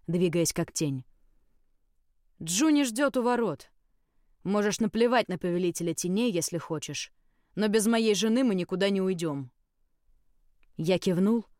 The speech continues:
неотрывно глядя вперёд. Вороны загрохотали по лестнице. Я переложил оба топора в левую руку и поднял правую.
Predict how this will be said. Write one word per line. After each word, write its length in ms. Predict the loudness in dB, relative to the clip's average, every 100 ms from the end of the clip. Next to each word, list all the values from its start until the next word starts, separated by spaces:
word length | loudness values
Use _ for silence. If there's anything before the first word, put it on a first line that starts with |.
| _ _ _ -4
неотрывно 580 | 0 0 2 2 2 0
глядя 300 | 0 0 -2
вперёд. 560 | -2 -2 -2 -6 -14 _ _ _ _ _ _ -14
Вороны 500 | -10 -2 0 2 2
загрохотали 640 | 0 0 -2 -4 -2 0 0
по 140 | 0
лестнице. 640 | 0 -2 -4 -6 -6 -6 -12 -20 _ _ _ _ _ _ _ _ _ _ _
Я 240 | 0 2 2
переложил 640 | 2 4 2 4 2 2
оба 220 | 0 2
топора 440 | 0 0 2 2 2
в 60 |
левую 340 | 2 2 0 0
руку 420 | -2 -2 -6 -6 -14 _ _ -6
и 80 | -2
поднял 420 | 0 2 0 0
правую. 560 | 0 0 0 -4 -6